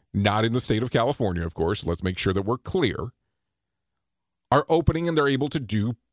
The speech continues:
production, production, production of vehicles. Now, I don't know if this one in particular is production for vehicles or if this one right here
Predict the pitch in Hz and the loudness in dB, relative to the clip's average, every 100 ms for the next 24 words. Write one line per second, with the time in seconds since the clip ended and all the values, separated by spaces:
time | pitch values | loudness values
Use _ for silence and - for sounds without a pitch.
0 | _ 170 151 143 180 196 - - - 107 | _ 0 0 2 4 4 0 -6 0 2
1 | 95 123 - - - 185 156 135 190 254 | 2 2 -2 -2 0 2 0 2 2 2
2 | - - 85 - 73 135 - _ _ - | 0 -2 -2 -2 -4 -4 -8 _ _ -2
3 | 165 156 185 214 - - 69 60 107 - | 0 2 2 2 2 -4 -4 -4 -8 -8
4 | _ _ _ - 104 85 113 135 - _ | _ _ _ 0 2 2 -2 -6 -12 _
5 | _ _ _ _ _ _ _ _ _ _ | _ _ _ _ _ _ _ _ _ _
6 | _ _ _ _ _ _ _ _ 143 233 | _ _ _ _ _ _ _ _ -2 0
7 | - - - - - _ _ _ 117 127 | 0 -4 -10 -16 -16 _ _ _ 0 2
8 | - 165 214 226 180 165 156 160 143 151 | 2 2 2 2 2 4 4 4 2 2
9 | - 147 147 135 139 151 - 139 135 - | 2 0 2 0 0 0 2 2 2 -2
10 | _ _ - 120 - 113 123 - 127 113 | _ _ -2 0 0 2 2 2 -2 0
11 | 101 90 110 147 208 226 - - - 110 | -2 2 0 2 2 2 -2 -12 2 4
12 | 104 123 135 143 127 123 123 - 135 123 | 6 2 2 0 2 2 2 0 0 2
13 | 120 | 2